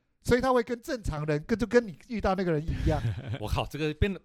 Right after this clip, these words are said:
Speaker 2: 扯到一个大灾问了哈，就是说我们把这东西做出来以后，它可以模仿你的所有的行为，然后你再
Speaker 1: 他也有过往的记忆哦，思考逻辑反应都跟你一模一样哦。
Speaker 2: 等一下，等一下，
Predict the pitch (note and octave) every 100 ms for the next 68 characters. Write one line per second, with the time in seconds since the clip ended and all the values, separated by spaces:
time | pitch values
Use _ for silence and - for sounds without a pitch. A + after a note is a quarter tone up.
0 | - - D#3 C#3+ A3+ F3+ F3+ A3+ F3+ C#3+
1 | E3 D#3 D#3+ G#3 F3 G2 F2 F#2+ G2+ E3
2 | A3+ - C#3+ C#3+ G3 - C#3 A3 A3 -
3 | A#3+ E3+ - G3 A#2+ G2 A#2+ D#3 - G3+
4 | F#3+ C#3 A2+ C#3+ D3+ G#2+ F#2+ E2+ G2 A#2+
5 | B2 G2+ - G2 A#2+ C#3+ G#2+ G#2 A#2 A2+
6 | D#3 G#2+ D3 C#3+ F#3 D4+ C4 G#3 C#4+ F#3
7 | E3 E3 B3 A3 G#3+ D#3+ D3 - C#4 F#3+
8 | F3+ G3+ G#3 D#3 F3 G#3 G3+ A3+ F#3+ G3+
9 | G3 D3+ E3 F3+ E3 B3+ A#3+ A#3 G3+ E3